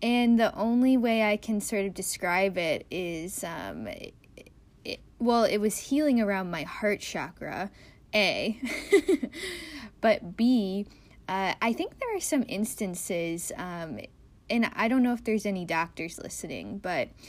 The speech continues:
the, the metaphor I was kind of thinking about for the heart chakra and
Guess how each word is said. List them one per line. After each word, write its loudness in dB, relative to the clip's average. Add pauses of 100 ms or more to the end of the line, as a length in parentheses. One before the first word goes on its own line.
(300)
the, 2
the -2
metaphor 0
I 2
was -6
kind -8
of -6
thinking -8
about -8
for -8
the -10
heart -6
chakra -8
and -10